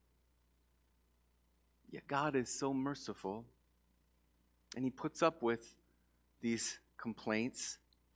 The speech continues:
And it's interesting, we're even in some ways called to do this, to complain to God. Um, seems like that's what the Psalms oftentimes are all about. David did it, like David,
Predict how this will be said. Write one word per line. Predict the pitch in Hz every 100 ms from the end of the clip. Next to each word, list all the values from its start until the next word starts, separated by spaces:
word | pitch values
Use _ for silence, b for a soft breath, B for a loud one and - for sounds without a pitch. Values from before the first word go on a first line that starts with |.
| B B
And | 151
it's | 147 165
interesting, | 147 147 135
we're | 127 127
even | 165 208 175
in | 139
some | 160 165
ways | 139
called | - - 156 196 -
to | 196
do | 220
this, | 233 240
to | 185
complain | - 175 - 175 208 233 b b b b -
to | 160
God. | 165 180 262 330 - - _ _ _ _ _ _ _ _ _ _
Um, | 147 131 120 107 101 - _ _ _ _ _ _ _ _ _ _ _ - -
seems | 165 165
like | 131
that's | 139 -
what | 139
the | 117
Psalms | - 131 143 127 -
oftentimes | 147 147 131 113 110
are | 113
all | 120 123
about. | 113 107 120 117
David | 120 143 151 113
did | 117
it, | 139
like | 127 120
David, | 120 131 135